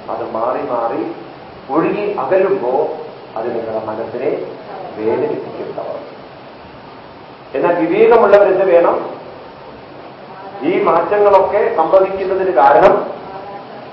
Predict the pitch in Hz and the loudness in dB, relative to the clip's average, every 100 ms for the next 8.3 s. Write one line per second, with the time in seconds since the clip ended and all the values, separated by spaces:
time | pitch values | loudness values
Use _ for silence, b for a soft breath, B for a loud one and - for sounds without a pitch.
0 | - - - - 123 127 131 123 139 147 | -18 -18 -16 -10 -4 -2 0 0 0 -2
1 | - - 175 170 403 - - - - - | -6 -6 -2 0 0 -2 -6 -10 -8 -6
2 | - - 131 127 135 123 113 110 110 104 | -6 -6 -2 -2 0 -2 -4 -4 -6 -6
3 | - - - 147 190 214 190 214 233 - | -10 -12 -10 -6 2 6 6 6 2 0
4 | 180 180 - - 170 - - - - - | -2 -4 -6 -8 -6 -2 -2 -4 -12 -2
5 | 147 175 202 170 190 208 208 202 185 180 | 2 6 6 6 2 2 2 2 2 2
6 | 147 - 202 180 - 151 175 175 180 147 | 0 0 0 0 2 0 0 0 2 2
7 | 143 160 165 165 170 208 220 214 214 240 | 0 -2 -2 0 2 4 4 2 2 2
8 | 226 220 185 | 0 0 -2